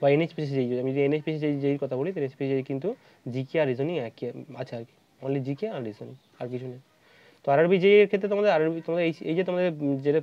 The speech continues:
পুরোটা যে ক্লাসটা হচ্ছে, পুরো ক্লাসটা কিন্তু তিনটে ক্লাসে, তিনটে এক্সামের জন্য important, শুধুমাত্র তিনটে নয়, তিনটে বললে ভুল হবে। তোমাদের সমস্ত যে all technical class, all technical এক্সামের জন্য কিন্তু very, very important হবে এই ক্লাসগুলো,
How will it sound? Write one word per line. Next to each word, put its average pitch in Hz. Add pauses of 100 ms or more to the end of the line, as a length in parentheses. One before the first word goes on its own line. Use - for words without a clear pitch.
পুরোটা 147
যে 160
ক্লাসটা 151
হচ্ছে, 151
পুরো 156
ক্লাসটা 139
কিন্তু 156
তিনটে 151
ক্লাসে, 147
তিনটে 160
এক্সামের 160
জন্য 185
important, 139
শুধুমাত্র 208
তিনটে 202
নয়, 135 (400)
তিনটে 170
বললে 196
ভুল 131
হবে। 110 (500)
তোমাদের 170
সমস্ত 196
যে 214 (400)
all 180 (100)
technical 170
class, 110 (420)
all 160
technical 160
এক্সামের 147
জন্য 147
কিন্তু 175
very, 135
very 139
important 127
হবে 165
এই 151
ক্লাসগুলো, 117